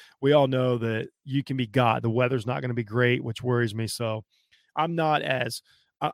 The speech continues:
I'm sure that we're better than Penn State, but I, I don't think it's, I d-, I do not think it's gonna look like we did. I think Stroud's gonna, yeah, Penn State defensive front always, th-, they get pressure. They're good. They're great technique. They'll get to the quarterback. Stroud's gonna be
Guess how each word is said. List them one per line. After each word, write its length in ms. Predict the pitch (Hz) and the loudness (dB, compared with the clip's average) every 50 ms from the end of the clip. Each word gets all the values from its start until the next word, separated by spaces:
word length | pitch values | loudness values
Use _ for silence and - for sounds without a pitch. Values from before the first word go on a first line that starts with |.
| - _ | -4 _
I'm 160 | - 131 131 | -2 -2 -2
sure 300 | 120 - - 165 160 147 | -2 -2 2 4 4 4
that 100 | 135 127 | 2 0
we're 140 | 127 120 117 | -2 -4 -2
better 260 | 113 131 135 139 139 | 0 2 2 4 2
than 140 | 131 143 131 | 2 0 0
Penn 180 | 127 139 139 123 | 0 -2 -2 -2
State, 320 | - - 131 131 131 120 | -4 -2 0 0 0 0
but 120 | 123 123 | 0 0
I, 220 | 131 139 147 143 135 | 0 0 2 2 2
I 40 | 135 | 2
don't 180 | 135 123 - | 2 0 -2
think 180 | - 131 123 131 | -4 -4 -4 -4
it's, 260 | 123 - - - - - | -6 -8 -8 -14 -6 -2
I 120 | 127 127 | -2 0
d-, 120 | 123 131 - | 0 0 0
I 100 | - 117 | 0 -2
do 180 | 117 113 127 131 | 0 0 0 2
not 220 | 131 135 131 123 | 2 2 2 2
think 120 | - 131 123 | 0 -2 -4
it's 120 | 120 - | -4 -4
gonna 200 | - 120 117 113 | -4 -4 -2 -2
look 160 | 117 120 117 | -2 -2 -2
like 160 | 123 120 110 107 | -2 -4 -4 -4
we 80 | 110 | -4
did. 140 | 107 113 110 | -4 -2 -4
I 80 | 110 107 | -4 -4
think 200 | - 131 117 - | -6 -8 -8 -8
Stroud's 400 | - - 127 120 120 123 117 110 | -4 -2 0 2 2 0 0 -2
gonna, 220 | 123 113 110 101 - - - - _ _ _ _ _ - | -4 -4 -4 -6 -10 -16 -20 -20 _ _ _ _ _ -2
yeah, 180 | 120 123 131 127 | 0 0 2 2
Penn 180 | - 151 151 | 2 0 0
State 240 | 131 - 127 127 120 | 2 0 -2 -2 2
defensive 420 | 113 131 123 - 127 - - 104 | 2 0 2 2 -2 -2 -4 -6
front 240 | - - 123 117 113 | -2 0 0 2 2
always, 380 | 113 117 113 110 101 98 - - _ _ _ _ _ - | 2 2 0 0 -2 -6 -12 -16 _ _ _ _ _ -14
th-, 140 | - - 151 | -14 -10 -4
they 140 | 139 127 120 | -4 -2 0
get 160 | 117 120 - | 0 0 0
pressure. 340 | - 139 135 123 - 147 131 | 0 0 0 0 0 -2 -2
They're 120 | 113 107 | -4 -4
good. 520 | 104 101 127 123 120 120 120 117 110 - - | -2 0 2 2 4 4 2 2 0 -4 -10
They're 100 | - 127 | -12 -10
great 260 | 113 131 131 123 113 | -4 -2 -2 0 0
technique. 500 | - 127 120 - - 120 117 113 110 - _ | 0 -2 -2 -2 -2 -4 -2 -2 -4 -4 _
They'll 160 | 120 113 117 | -4 -4 0
get 200 | 110 131 123 - | 2 0 0 2
to 100 | - 127 | -2 -6
the 80 | 113 110 | -6 -4
quarterback. 460 | - - 117 110 113 110 107 107 - | -4 -2 -2 -2 0 0 -2 -2 -2
Stroud's 300 | - 131 131 135 139 117 | 0 4 4 4 4 4
gonna 140 | 135 131 123 | 2 2 2
be 180 | 120 113 101 | 2 0 0